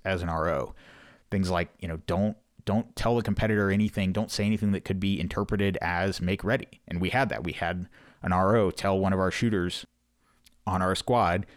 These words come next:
he sort of waved his hand to the start position and said, "Move forward." And the guy with his double plugs or whatever heard "make ready," and he pulled out his gun, and the R O told him to stop. And it's like, what, like,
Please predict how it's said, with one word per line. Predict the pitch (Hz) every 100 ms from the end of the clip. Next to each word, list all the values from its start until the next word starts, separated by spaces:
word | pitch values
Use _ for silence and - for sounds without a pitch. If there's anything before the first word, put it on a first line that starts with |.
| _
he | 90
sort | 85
of | 85
waved | 90 92
his | 95 -
hand | 101 98
to | -
the | 90
start | - 127
position | - 85 98
and | 87
said, | - 87
"Move | 85 87 95
forward." | 156 113 52 57 - - -
And | -
the | 82
guy | 87 98
with | 98 98
his | 101
double | 101 104
plugs | 95 107 120 98
or | 82
whatever | 82 87 98 101 _ -
heard | - 95 95
"make | 87 104
ready," | 107 120 82
and | 90
he |
pulled | 90 101 98
out | 92
his | 85
gun, | 117 120
and | 90
the | 85
R | 90
O | 95
told | 95 92
him | 98
to |
stop. | 92 - 165 -
And | 76
it's | -
like, | 76 - _ _ _ _ _ _ _ _
what, | - 127 -
like, | 113 107